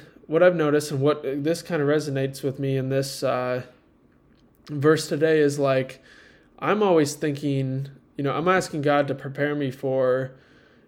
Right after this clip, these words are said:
you know, help me be ready for the bigger problems that are gonna show up in life. Um, you know, send me,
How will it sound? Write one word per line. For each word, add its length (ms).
you 60
know, 140
help 160
me 80
be 180
ready 240
for 160
the 80
bigger 280
problems 420
that 100
are 80
gonna 180
show 280
up 180
in 140
life. 600
Um, 300
you 60
know, 160
send 340
me, 380